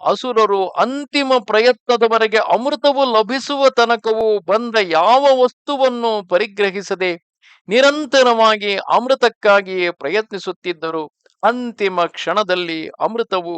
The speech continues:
ಲಭ್ಯವಾದಾಗ ತಮ್ಮ ಜಿತೇಂದ್ರಿಯತ್ವವನ್ನು ಹೊಂದಿರದೆ ಇಂದ್ರಿಯಗಳಿಗೆ ದಾಸರಾಗಿ ವಿಷಯ ಸುಖಕ್ಕೆ ವಶರಾಗಿ ಪರಮಾತ್ಮನಾದ ನಾರಾಯಣನ ಜಗನ್ಮೋಹಿನಿ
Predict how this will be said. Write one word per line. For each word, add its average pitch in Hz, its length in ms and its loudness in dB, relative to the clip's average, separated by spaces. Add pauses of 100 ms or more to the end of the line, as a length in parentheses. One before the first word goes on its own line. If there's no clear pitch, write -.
ಲಭ್ಯವಾದಾಗ 151 880 0 (680)
ತಮ್ಮ 262 280 4
ಜಿತೇಂದ್ರಿಯತ್ವವನ್ನು 226 1300 0 (120)
ಹೊಂದಿರದೆ 180 640 -4 (280)
ಇಂದ್ರಿಯಗಳಿಗೆ 196 880 0 (220)
ದಾಸರಾಗಿ 165 680 2 (380)
ವಿಷಯ 269 560 -2
ಸುಖಕ್ಕೆ 240 720 -2
ವಶರಾಗಿ 185 800 2 (160)
ಪರಮಾತ್ಮನಾದ 226 960 2 (120)
ನಾರಾಯಣನ 190 760 4 (120)
ಜಗನ್ಮೋಹಿನಿ 202 880 -2